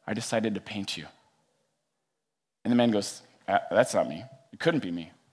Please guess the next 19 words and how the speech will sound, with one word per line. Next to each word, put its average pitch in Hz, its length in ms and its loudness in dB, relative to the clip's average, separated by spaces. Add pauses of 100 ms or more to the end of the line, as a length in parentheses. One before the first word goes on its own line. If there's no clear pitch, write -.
(560)
And 120 80 0
he 135 40 2
said, 120 200 -4
"No, 131 140 0
no, 143 120 2
no. 110 220 -2 (880)
When 120 180 2
I 143 140 8
see 120 300 -2
you, 196 260 -2 (840)
this - 520 0
is 113 160 -6
who 95 160 -6
I 65 80 -8
see." - 340 -12 (2500)
And 85 80 -8
the 82 60 -10
bum 107 220 -8
says, - 480 -12